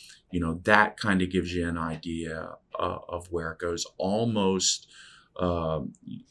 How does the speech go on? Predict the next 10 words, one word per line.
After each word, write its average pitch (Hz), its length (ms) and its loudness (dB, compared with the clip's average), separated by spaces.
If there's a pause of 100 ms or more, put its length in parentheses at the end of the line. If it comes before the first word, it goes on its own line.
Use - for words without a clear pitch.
(200)
our, 82 300 0
our 85 120 2
process 95 920 2
is 85 500 -2
we 87 100 -2
have 80 140 -4
a 78 60 -6
first - 360 0
initial 87 420 -2
discussion. 85 680 -4